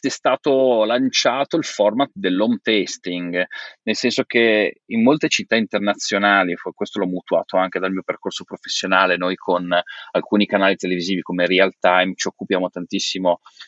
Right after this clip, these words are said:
del, dell'home restaurant, abbiamo programmi proprio dedicati all'home restaurant, e ho pensato: "Perché non rivoltiamo la cosa dall'altra parte?"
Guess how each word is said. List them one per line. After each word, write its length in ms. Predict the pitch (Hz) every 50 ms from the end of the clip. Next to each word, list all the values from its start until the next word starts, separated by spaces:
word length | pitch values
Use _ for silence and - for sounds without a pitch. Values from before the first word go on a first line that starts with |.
| _ -
del, 600 | - 82 82 85 87 90 90 92 92 92 92 90
dell'home 520 | 90 98 98 98 95 98 101 101 104 101 95
restaurant, 800 | 98 98 92 87 - - - - 87 85 87 85 85 85 - -
abbiamo 320 | 85 85 87 90 90 92
programmi 600 | - - 98 90 90 95 98 101 101 92 87 85
proprio 260 | - 104 98 - 92
dedicati 480 | 87 87 87 92 - - 92 - - -
all'home 360 | 90 92 92 107 113 101 90
restaurant, 640 | 87 - - - 98 92 95 95 95 - - - 139 - - - - _ - - _ _ _
e 180 | - - 87 117
ho 300 | 123 127 127 101 - - - _
pensato: 640 | - 123 120 117 - - - 107 90 92 - - 92
"Perché 220 | - 107 104 123
non 400 | 139 175 143 117 104 - 87 98
rivoltiamo 1000 | 98 107 110 95 104 110 107 107 - - _ - 117 113 113 113 113 110 107 107
la 100 | 107 107 -
cosa 420 | - - 107 104 104 104 95 104
dall'altra 380 | 101 101 101 101 101 - 104 98
parte?" 720 | - 104 98 95 92 - _ _ - 92 92 90 -